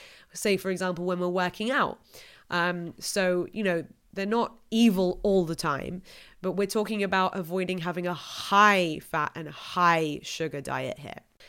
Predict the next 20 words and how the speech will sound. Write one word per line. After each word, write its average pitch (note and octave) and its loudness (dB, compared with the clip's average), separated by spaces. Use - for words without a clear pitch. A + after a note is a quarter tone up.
And A3 6
then A#3 6
the A3+ 4
next A3+ 2
thing F3+ -2
that E3+ -4
really G3 0
impacts - -6
our D#3+ -2
gut F#3+ 0
health, F3 0
our D3+ -4
immune F3 0
health, E3 -2
and E3+ -4
our F#3 0
mental E3+ -4
health D3 -4
is E3+ 0
sleep - 0